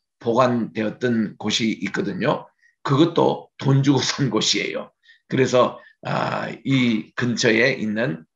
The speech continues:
예루살렘, 이것이 또, 어, 당당하게, 예, 다윗이 이거는 우리, 예, 돈 주고 산 땅이라고 그렇게 얘기하는 곳입니다.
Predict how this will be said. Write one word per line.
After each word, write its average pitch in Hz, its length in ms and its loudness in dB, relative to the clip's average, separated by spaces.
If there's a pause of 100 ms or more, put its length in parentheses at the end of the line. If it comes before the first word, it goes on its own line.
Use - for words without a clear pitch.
(100)
예루살렘, 123 720 0
이것이 110 600 -4 (240)
또, - 440 -4
어, - 340 -10
당당하게, 117 840 -2 (100)
예, - 200 -10
다윗이 - 800 -8 (220)
이거는 - 460 -8
우리, 117 500 -2
예, - 260 -12
돈 - 200 -8
주고 107 180 -6
산 104 240 -8
땅이라고 123 720 -6 (100)
그렇게 107 420 -8
얘기하는 92 600 -8
곳입니다. - 640 -10